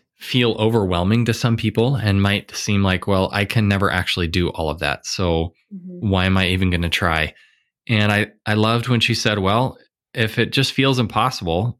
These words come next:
Speaker 1: then, then maybe the next step is just to ask for help." Um, you know, rather than sitting down and, like, carving out, "I'm gonna study the scriptures three hours a day and I'm gonna go to the temple eight times a week," and whatever it is.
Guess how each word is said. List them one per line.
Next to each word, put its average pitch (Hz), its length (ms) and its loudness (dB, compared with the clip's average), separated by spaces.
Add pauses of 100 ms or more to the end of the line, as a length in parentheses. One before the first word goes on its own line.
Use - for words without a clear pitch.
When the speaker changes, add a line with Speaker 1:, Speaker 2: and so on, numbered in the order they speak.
Speaker 1:
then, 113 440 0
then 120 220 2
maybe 135 240 2
the 143 100 0
next 135 240 0
step 139 280 -2
is 104 100 0
just 120 200 0
to - 60 -2
ask 117 240 -2
for 95 120 -4
help." - 320 -2 (800)
Um, 92 420 0 (340)
you 127 80 0
know, 113 60 4
rather 113 380 2
than 120 160 2
sitting 120 280 0
down 104 320 2
and, 98 120 2
like, 90 160 0
carving 101 340 2
out, 92 140 0
"I'm 117 120 2
gonna 135 140 2
study 120 300 -2
the 110 80 -4
scriptures 117 400 -4
three 120 180 2
hours 110 260 2
a 110 40 2
day 104 240 2
and 104 100 2
I'm 104 80 0
gonna 104 100 0
go 107 60 4
to 104 60 2
the 101 60 -2
temple 107 340 0
eight 107 180 -2
times 107 240 0
a 95 60 2
week," 95 280 2
and 90 120 0
whatever 101 280 2
it 95 80 2
is. 87 280 0